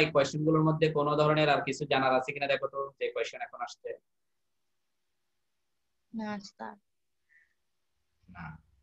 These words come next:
Speaker 1: মোটামুটি সহজ লাগছে, যারা পুরোটা class দেখছে, জিএস শেষের দিকে আসছে, তার কাছে একটু কিছু বুঝে না এরকম।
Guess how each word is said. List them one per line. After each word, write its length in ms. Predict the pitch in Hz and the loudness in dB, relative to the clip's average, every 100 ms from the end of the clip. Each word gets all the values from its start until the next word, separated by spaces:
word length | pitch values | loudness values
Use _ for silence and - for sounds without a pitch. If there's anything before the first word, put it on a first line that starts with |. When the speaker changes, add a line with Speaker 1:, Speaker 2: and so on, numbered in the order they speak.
| _ _ _ _ - | _ _ _ _ -6
Speaker 1:
মোটামুটি 360 | 131 139 131 127 | 0 2 2 0
সহজ 240 | 143 143 143 | 2 2 2
লাগছে, 180 | - 123 120 | 0 0 2
যারা 140 | 127 135 | 2 2
পুরোটা 240 | 127 123 | 0 -2
class 220 | 127 120 117 | 0 0 0
দেখছে, 260 | 110 - 160 - _ _ _ _ _ _ | -4 -6 -8 -8 _ _ _ _ _ _
জিএস 200 | 123 127 - | -2 -2 0
শেষের 260 | 147 147 135 | -2 -2 -4
দিকে 180 | 143 151 | -2 0
আসছে, 240 | 143 185 185 | -2 -4 -4
তার 140 | 120 123 | -4 -4
কাছে 220 | 117 117 | -4 -2
একটু 340 | 120 113 - 113 107 - _ _ _ | -2 -2 -4 -8 -8 -10 _ _ _
কিছু 200 | 110 - 110 | -16 -10 -10
বুঝে 260 | 104 101 110 | -8 -8 -6
না 80 | 123 | -6
এরকম। 360 | 101 90 85 | -10 -12 -16